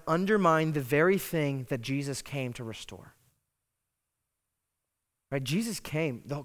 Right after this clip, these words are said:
the cross was about regaining access to God. That's why the curtain in the temple was torn in two when Jesus was crucified, right? The, the connection line is now open. We can have this way to relate to God through Christ.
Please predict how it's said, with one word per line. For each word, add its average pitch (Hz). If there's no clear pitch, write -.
the 160
cross 190
was 151
about 135
regaining 151
access 156
to 135
God. 185
That's 123
why 180
the 151
curtain 180
in 147
the 139
temple 185
was 143
torn 180
in 147
two 170
when 143
Jesus 160
was 135
crucified, -
right? 156
The, 175
the 175
connection 185
line 170
is 147
now 151
open. 185
We 151
can 160
have 202
this 202
way 180
to 170
relate 156
to 202
God 151
through 180
Christ. 160